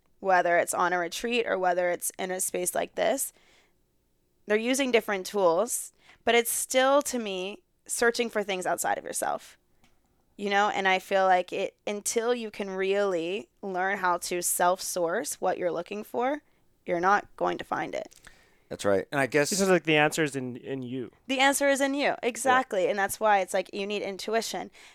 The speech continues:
Speaker 1: And all of these other things like living a healthy lifestyle, biohacking, moving your body, being outside are beautiful additions,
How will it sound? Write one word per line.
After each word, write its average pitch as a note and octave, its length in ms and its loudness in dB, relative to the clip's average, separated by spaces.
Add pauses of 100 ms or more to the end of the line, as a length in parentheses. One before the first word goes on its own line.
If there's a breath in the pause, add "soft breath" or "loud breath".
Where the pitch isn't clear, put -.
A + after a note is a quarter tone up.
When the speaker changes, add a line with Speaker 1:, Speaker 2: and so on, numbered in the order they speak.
(160 loud breath)
Speaker 1:
And A#3 260 2
all G#3 220 6
of B3 100 2
these A#3+ 220 -4
other G3+ 280 2
things G3 500 -6
like F3 320 -2 (300)
living G3+ 400 2
a G3 40 0
healthy G3 340 2
lifestyle, E3+ 800 0 (520)
biohacking, F#3 600 4
moving G#3 340 0
your G3 120 0
body, E3 380 -2
being G#3 300 -4
outside F3+ 540 0 (720)
are F#3 180 8
beautiful G3+ 720 -2
additions, G#3 1040 -6